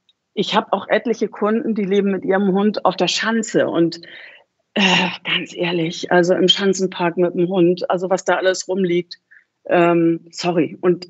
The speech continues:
das kriege ich natürlich von denen auch zurückgemeldet. Und, ja, was soll ich dazu sagen? Natürlich ist das nicht besonders toll. Wenn wir aber über Hamburg insgesamt reden,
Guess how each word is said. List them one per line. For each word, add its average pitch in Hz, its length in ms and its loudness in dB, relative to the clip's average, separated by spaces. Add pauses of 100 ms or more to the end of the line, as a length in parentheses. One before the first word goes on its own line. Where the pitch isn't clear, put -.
das - 320 -2
kriege 196 180 -4
ich 185 80 -4
natürlich 185 300 -2
von 175 160 2
denen 175 180 4
auch 160 120 -6
zurückgemeldet. 139 760 -2
Und, 156 240 -2 (100)
ja, 165 120 0
was 160 120 -2
soll 165 100 -2
ich 165 60 -8
dazu 165 280 -6
sagen? 170 240 4
Natürlich 160 400 -2
ist - 160 -16
das - 120 -12
nicht - 160 -10
besonders 147 460 -6
toll. 139 240 -6 (380)
Wenn 226 200 4
wir 262 140 4
aber 220 200 2
über 185 200 0
Hamburg 180 280 -2
insgesamt 147 680 -4
reden, 175 420 -2